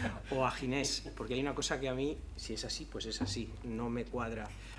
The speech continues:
Speaker 2: a nivel personal. Tú has dicho, eh, que Pascal, no estoy contradiciendo, estoy preguntando simplemente,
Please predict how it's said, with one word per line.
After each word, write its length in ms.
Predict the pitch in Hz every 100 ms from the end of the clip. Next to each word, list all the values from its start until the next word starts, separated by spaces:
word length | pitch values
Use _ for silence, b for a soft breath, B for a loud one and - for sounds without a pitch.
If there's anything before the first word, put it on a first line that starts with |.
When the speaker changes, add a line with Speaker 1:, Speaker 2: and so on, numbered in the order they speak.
| - -
Speaker 2:
a 80 |
nivel 200 | 117 113 107
personal. 320 | 110 101 98
Tú 100 | 151
has 80 | 127
dicho, 400 | 123 - 160 160 -
eh, 460 | 147 131 120 117 - -
que 600 | - 117 110 107 104 104 -
Pascal, 500 | 101 - 135 151 160 - - _ _
no 60 | 120
estoy 180 | - 135
contradiciendo, 640 | 143 127 120 113 123 101
estoy 180 | - 113
preguntando 520 | 120 113 107 110 -
simplemente, 600 | 104 101 98 90 - -